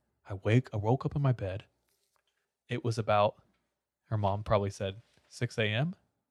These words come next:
"Yeah." "And what did you hear outside your window?" "I heard a man laughing."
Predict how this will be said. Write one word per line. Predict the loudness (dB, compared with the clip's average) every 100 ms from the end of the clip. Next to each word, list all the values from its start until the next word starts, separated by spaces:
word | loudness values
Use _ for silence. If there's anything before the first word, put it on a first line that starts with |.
| _
"Yeah." | 0 0 -4 _ _ _ _ _ _ _ _ _ _ -18
"And | -12
what | -4 -2
did | 0
you | 2
hear | 4 6
outside | 4 4 2 2
your | 0
window?" | 2 0 -2 _ _ _ _ _ _ _
"I | -2 -2
heard | 4 6 8
a | 6 2 0 _ _ _ _ -6
man | 0 2 0 -2
laughing." | -8 -12 -8 -8